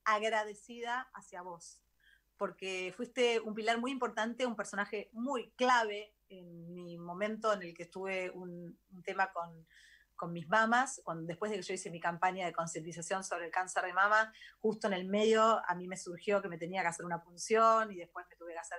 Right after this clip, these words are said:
qui-, una, una intervención quirúrgica porque tuve microcalcificaciones,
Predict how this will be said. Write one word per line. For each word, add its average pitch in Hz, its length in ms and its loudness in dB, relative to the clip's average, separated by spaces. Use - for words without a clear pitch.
qui-, - 220 -20
una, 165 300 -6
una 175 80 -16
intervención 165 400 -8
quirúrgica 196 600 -2
porque 165 160 -10
tuve 175 280 -8
microcalcificaciones, 175 1120 0